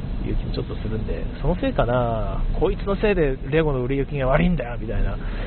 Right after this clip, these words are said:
そういうとばっちりを受けたってことかな。そんなことはないのかな。ちょっとわからないですが、まあ、いろんなパーツを集めていく楽しみってレゴに確かにあるので、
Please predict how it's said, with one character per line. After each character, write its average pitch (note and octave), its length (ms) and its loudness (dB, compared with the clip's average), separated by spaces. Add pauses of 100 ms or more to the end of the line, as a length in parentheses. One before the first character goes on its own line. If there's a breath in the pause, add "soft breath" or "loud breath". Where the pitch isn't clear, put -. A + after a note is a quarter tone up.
(200 loud breath)
そ D#3 100 4
う D3+ 40 4
い C#3+ 240 4
う C3+ 40 -2
と - 120 -4
ば C#3+ 80 4
っ C3+ 40 0
ち - 100 -6
り C#3+ 80 4
を C#3 40 4
受 C3+ 140 2
け B2+ 40 -2
た - 60 0
っ - 60 -4
て - 180 -4
こ G#2 140 -2
と A2 100 -6
か - 120 -4
な。 - 260 -2 (260)
そ - 60 -4
ん - 20 -4
な C#3 80 -2
こ - 140 0
と F3 100 0
は C3 60 2
な G2+ 140 -2
い F#2+ 40 -2
の - 60 -6
か - 120 -4
な。 - 40 -2
ち - 20 -4
ょ - 1000 -4
っ - 40 -8
と G#2+ 80 0
わ G#2+ 80 -2
か A#2 120 0
ら A2 80 -2
な G#2 120 -4
い E2+ 40 -6
で F2 100 -8
す - 160 -8
が、 D#2+ 60 -8 (2000)
ま - 60 -4
あ、 - 20 -4
い G#2+ 60 0
ろ D#3 100 4
ん F#3 60 0
な G3+ 80 2
パ F#3+ 160 0
ー F#3 120 -4
ツ F3+ 60 -2
を D#3+ 100 4
集 F#3 140 -4
め A#3 60 0
て B3 80 -4
い - 20 -2
く - 60 -8
楽 C3 260 -4
し C3+ 60 -8
み A#2+ 80 -4
っ - 20 -6
て G#2+ 260 -4
レ C3+ 140 2
ゴ D#3+ 140 0
に G2 80 -4
確 - 200 -6 (140)
か - 100 -8
に F2 100 -8
あ G2+ 100 2
る A#2 80 -2
の G#2 120 -4
で、 D#2 220 -6